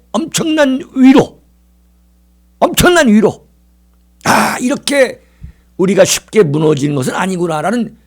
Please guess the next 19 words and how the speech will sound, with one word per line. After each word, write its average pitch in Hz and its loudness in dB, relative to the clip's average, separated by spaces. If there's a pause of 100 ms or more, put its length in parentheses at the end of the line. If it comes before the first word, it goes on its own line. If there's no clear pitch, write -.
(200)
그 339 6 (120)
엄청난 320 -2
위로와 226 4 (160)
자극을 160 -4
준 147 -16
겁니다. - -20 (3250)
이건 262 2
결코 247 2
제가 202 2 (140)
어떤 180 0
지역 190 0
감정을 135 -4
자극하기 104 -10
위한 95 -6
것도 85 -8
아니고 160 -4 (520)
제가 196 4
오일팔의 233 2
희생을 196 -6